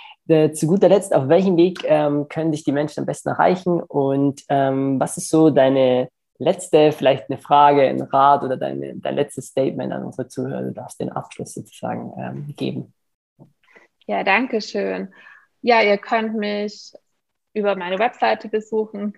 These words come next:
Speaker 2: christianewager com, über LinkedIn, wie auch immer, einfach googeln. Ich freue mich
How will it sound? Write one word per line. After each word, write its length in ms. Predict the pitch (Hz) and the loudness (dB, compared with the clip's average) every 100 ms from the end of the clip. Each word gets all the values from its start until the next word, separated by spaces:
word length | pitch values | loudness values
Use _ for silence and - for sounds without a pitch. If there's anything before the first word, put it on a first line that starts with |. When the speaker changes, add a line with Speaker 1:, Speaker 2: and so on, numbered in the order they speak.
| _ | _
Speaker 2:
christianewager 920 | - 202 233 185 185 180 180 185 - - | -10 -8 -6 -6 -2 -2 -2 -4 -6 -6
com, 460 | - 233 214 214 | 0 0 0 -4
über 340 | 202 190 180 185 | -6 -6 -4 -4
LinkedIn, 640 | 185 190 - 202 214 214 | -6 -8 -4 -2 -2 -4
wie 100 | 196 | -4
auch 120 | 180 - | -6 -6
immer, 380 | 202 196 190 214 247 | -6 -4 -6 -8 -12
einfach 300 | 196 190 185 | -12 -10 -10
googeln. 520 | - 208 185 202 220 208 _ | -6 -4 -4 -4 -6 -10 _
Ich 160 | - - | -20 -10
freue 220 | - 185 | -2 -2
mich 280 | 185 185 - | -2 -8 -10